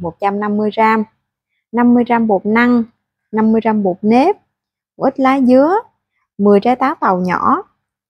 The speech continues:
hai mươi gram long nhãn, năm trăm mi-li-lít nước lọc. Thì tất cả nguyên liệu mình sẽ để chi tiết dưới phần mô tả, các bạn có thể bấm xuống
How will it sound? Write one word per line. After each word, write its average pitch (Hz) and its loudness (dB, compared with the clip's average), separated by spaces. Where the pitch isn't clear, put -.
hai 254 2
mươi 247 4
gram 240 0
long 233 -2
nhãn, 226 -2
năm 240 2
trăm 233 -2
mi-li-lít 269 -2
nước 370 0
lọc. 208 -2
Thì 233 0
tất 320 -4
cả 254 -2
nguyên 277 -4
liệu 185 0
mình 190 -2
sẽ 220 -6
để 196 0
chi 233 -8
tiết 285 -6
dưới 330 -6
phần 196 -4
mô 202 -2
tả, 214 -6
các 302 -8
bạn 196 -4
có 190 -8
thể 196 -4
bấm 226 -4
xuống 302 -6